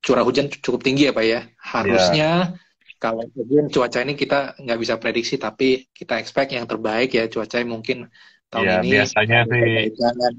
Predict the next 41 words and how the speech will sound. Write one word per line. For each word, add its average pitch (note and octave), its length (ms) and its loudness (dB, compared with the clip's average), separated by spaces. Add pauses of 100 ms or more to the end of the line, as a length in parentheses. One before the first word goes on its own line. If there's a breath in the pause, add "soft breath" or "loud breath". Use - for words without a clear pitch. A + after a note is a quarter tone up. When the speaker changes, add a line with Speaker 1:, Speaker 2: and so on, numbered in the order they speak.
Speaker 2:
ada G2+ 320 0
pergantian F#2+ 1200 -2
ya, G2 160 2
nggak, F2+ 240 2
nggak F2+ 160 2
terus-terusan F#2+ 640 -2
biasanya. E2 320 -8
Jadi E2 240 -12
ya, D#2 140 -10 (180)
tahun E2+ 140 -6 (100)
ini F2+ 160 -8
harusnya F2 220 -10 (100)
lebih, A#2+ 160 0
Speaker 1:
Iya. - 80 -2
Speaker 2:
lebih E2 160 -8
stabil. E2+ 520 -6 (680)
Speaker 1:
Benar, A#2+ 480 0
benar. A2 320 -10 (320)
Jadi A#2+ 400 -2 (240 soft breath)
tahun A#2+ 240 0
ini C3 160 0
adalah B2 400 2
lebih A#2 320 0
tahun A#2 320 0
ke A2+ 400 -2
tahun A2+ 240 2
perbaikan A#2+ 560 0
gitu A2+ 120 2
ya, G#2+ 120 0
Pak, A2 160 -4
ya. B2 160 -2
Speaker 2:
Betul. F2 560 -8
Speaker 1:
Lalu A#2 340 4 (640)
tahun A2+ 320 -2
dua A2+ 80 4
ribu A2+ 240 0
dua A2 160 -4
puluh A2+ 200 0 (120)
empat D#3+ 160 0 (160)
ini B2 320 -10
akan A#2 200 -6